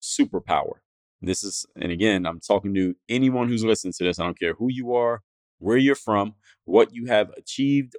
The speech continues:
or not achieved up to this point in your life.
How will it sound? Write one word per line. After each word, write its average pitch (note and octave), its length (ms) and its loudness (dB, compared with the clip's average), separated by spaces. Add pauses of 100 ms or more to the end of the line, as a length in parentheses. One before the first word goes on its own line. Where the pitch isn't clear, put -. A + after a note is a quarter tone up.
or G#2 380 2 (120)
not A2+ 300 0
achieved D#2+ 480 -6 (120)
up A#2 160 4
to A2 120 -10
this G#2+ 180 -2
point A#2 380 -2
in F2+ 100 -14
your A#2+ 160 0
life. F#2 400 -2